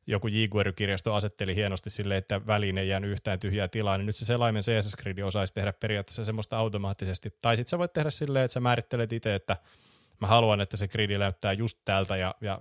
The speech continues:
ja nämä asiat on just näissä paikoissa. Mut totta kai sä sit voit iskeä media queryä ja yliajaa sitten sen gridin asetuksia taikka,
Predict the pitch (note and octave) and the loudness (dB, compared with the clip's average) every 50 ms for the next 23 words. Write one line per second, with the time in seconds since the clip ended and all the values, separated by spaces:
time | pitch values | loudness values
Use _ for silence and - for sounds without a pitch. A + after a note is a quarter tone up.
0 | - - - G2+ F2+ - - - - - - - - - _ - C#3 - _ _ | -8 -8 -6 -4 -4 -6 -6 -10 -18 -16 -18 -20 -20 -20 _ -20 -20 -20 _ _
1 | - A2 G#2 G2+ G2 G2+ G#2 G2 G2+ A#2 G#2+ F#2+ F#2 G#2 G2 G2 G#2+ G#2+ - - | -8 -4 -4 -2 0 0 0 0 -2 -2 -4 -6 -6 -6 -6 -6 -6 -6 -6 -4
2 | G#2 F#2+ F#2+ - - F#2+ - G#2 G2 F#2 - G2 F#2+ - A#2+ A2 A2 - C3+ - | -2 -2 -2 -2 -2 -2 0 0 0 0 -2 -4 -2 -2 -2 -2 0 -2 -2 -2
3 | G#2+ G#2 A#2 A#2+ - C#3+ C#3 - - D3 - C#3+ C#3+ D3 C#3+ C#3 - - C#3+ C3 | 0 0 0 2 2 0 -2 -2 -6 -6 -2 -2 -2 0 0 -2 -2 -2 -2 0
4 | C3 C3 B2+ C3+ B2+ A#2 A#2+ B2+ A#2+ A#2 A2+ A#2 A#2 A2+ G2+ - _ _ _ _ | 2 2 4 4 4 4 4 4 4 4 6 6 4 4 4 2 _ _ _ _
5 | _ _ _ _ _ _ _ _ _ - B2+ B2 A#2+ A#2 A2+ A2 A2 A2 G#2+ G#2+ | _ _ _ _ _ _ _ _ _ 4 8 10 10 10 10 10 8 6 6 4
6 | G#2 G#2 G#2+ - B2 A#2+ A#2+ A#2 A2 G#2+ G#2+ G#2+ G#2 G#2 - - A2+ - - A2+ | 4 2 2 2 2 4 4 6 6 6 6 4 4 2 0 -2 -4 -4 -4 -4
7 | F#2+ G#2+ G#2 F2+ G#2 G#2+ G2+ G2+ G2+ G2 F2 - - - - - _ _ _ _ | -2 -2 -2 -2 -2 -2 0 0 -2 -2 -4 -8 -14 -20 -20 -20 _ _ _ _
8 | _ _ _ _ _ _ _ - - - _ - - A2+ G#2 A2+ G2 - F#2+ - | _ _ _ _ _ _ _ -20 -20 -20 _ -4 -2 0 0 0 -2 -2 -6 -4
9 | - A2+ G#2 G2 - G#2 G2 - - - G#2 | -2 -2 -2 0 0 -2 -4 -2 -2 -4 -4